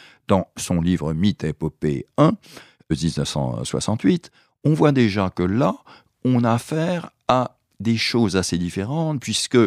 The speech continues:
autant dans le Crépuscule des dieux, il s'agit encore d'une grande bataille entre les dieux et les démons, donc quelque chose, disons, qui se passe au niveau de la mythologie celtique, euh, comme telle. Déjà, le Mahabharata, c'est une épopée, c'est l'histoire de la grande famille des Bharata,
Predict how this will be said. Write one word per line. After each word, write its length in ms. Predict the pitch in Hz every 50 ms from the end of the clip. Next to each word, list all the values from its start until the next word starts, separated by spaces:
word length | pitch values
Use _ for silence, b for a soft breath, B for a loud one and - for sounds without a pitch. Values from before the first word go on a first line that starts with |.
| - - _ _
autant 540 | - 151 156 147 - - - 143 123 98 - _ b b b b b
dans 320 | - 90 139 127 98 - _ _ -
le 100 | 104 107
Crépuscule 460 | 104 101 104 85 82 85 87 82 85
des 140 | 87 87 82
dieux, 340 | 76 80 80 95 92 90 80
il 80 | 65
s'agit 280 | - - 98 80 - 95
encore 520 | 82 80 78 - 110 104 95 85 71 67 71
d'une 220 | 73 87 90 82
grande 360 | 76 - - 90 113 120 120 101
bataille 580 | 101 98 92 - - 110 104 92 87 80 78
entre 220 | 73 71 - - 80
les 180 | 78 78 78
dieux 400 | 71 71 78 90 98 90 82 73 - _ _ -
et 160 | 85 82 73
les 100 | 69 78
démons, 380 | 78 95 104 165 202 190 143 95
donc 180 | 82 78 78
quelque 300 | - 101 101 95 - 101
chose, 340 | 95 - 135 143 131 98 82 76
disons, 280 | 76 71 80 98 87
qui 140 | 76 - -
se 80 | - -
passe 320 | - 123 107 87 - - b b b b b b b
au 140 | - 92 90
niveau 300 | 90 85 87 113 101 - B B B B B -
de 280 | 73 - 107 101 - -
la 120 | 90 90
mythologie 840 | 90 92 95 90 - - 104 92 87 92 90 87 85 92 98 95 90
celtique, 460 | - - - 78 73 - - 73 -
euh, 140 | 82 78 73
comme 200 | - - 101 107
telle. 440 | - - 180 180 170 151 135 117 90 b b b b b b b
Déjà, 480 | - 101 104 156 160 156 151 147 135 123
le 120 | 107 101
Mahabharata, 720 | 95 92 90 82 85 85 87 90 107 - - - - - -
c'est 300 | 147 - - 143 123 -
une 80 | 123 120
épopée, 420 | 113 - 131 123 - 139 127 101
c'est 160 | 85 - - 101
l'histoire 360 | 98 92 - - 123 113 92
de 60 | 80
la 220 | 76 73 71 78
grande 360 | 76 - - 95 120 123 120 -
famille 480 | - 98 90 92 98 101 98 87 82
des 180 | 80 80 73 69
Bharata, 400 | 69 69 - - - - -